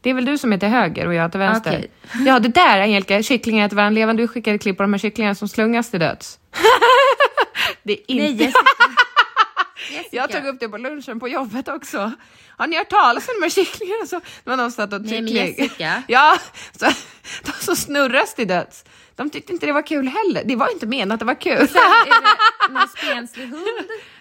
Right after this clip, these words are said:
Speaker 1: Det är
Speaker 2: som
Speaker 1: chihuahua
Speaker 2: hoppar
Speaker 1: som
Speaker 2: på ett lakan.
Speaker 1: Ja, jättekul.
Speaker 2: Så fortsätter det.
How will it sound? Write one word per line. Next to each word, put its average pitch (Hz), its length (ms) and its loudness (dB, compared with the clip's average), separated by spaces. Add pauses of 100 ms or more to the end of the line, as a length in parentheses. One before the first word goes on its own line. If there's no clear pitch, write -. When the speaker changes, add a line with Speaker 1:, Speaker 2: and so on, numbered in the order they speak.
(160)
Speaker 1:
Det 254 160 -6
är 285 40 -4
Speaker 2:
som 302 80 -6
Speaker 1:
chihuahua 294 300 2 (140)
Speaker 2:
hoppar 294 60 0
Speaker 1:
som 254 280 -6
Speaker 2:
på 240 60 -10
ett 240 120 -14
lakan. 185 580 -10
Speaker 1:
Ja, 220 240 0 (100)
jättekul. 226 960 -6 (100)
Speaker 2:
Så - 180 -12
fortsätter 240 640 -8
det. 151 220 -4